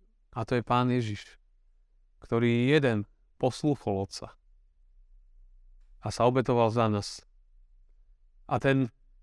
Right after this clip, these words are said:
priniesol záchranu všetkým. Že to je úplne iný, iný postoj. Postoj faraóna priniesol prekliatie a bolesť celému národu.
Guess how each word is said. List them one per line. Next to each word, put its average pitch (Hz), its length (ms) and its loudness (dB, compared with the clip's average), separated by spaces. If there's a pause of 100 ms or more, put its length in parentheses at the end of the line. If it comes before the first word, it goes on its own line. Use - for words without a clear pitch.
(100)
priniesol 131 420 2
záchranu 117 560 0
všetkým. - 560 -10 (2000)
Že 131 80 0
to - 80 -2
je - 80 -12
úplne 143 380 0 (180)
iný, 151 340 2 (380)
iný 139 240 2
postoj. 113 400 -4 (480)
Postoj 156 300 -2
faraóna 180 680 4
priniesol 151 600 0
prekliatie 156 640 2
a 131 80 2
bolesť 131 580 -2
celému 120 380 0
národu. 110 400 -2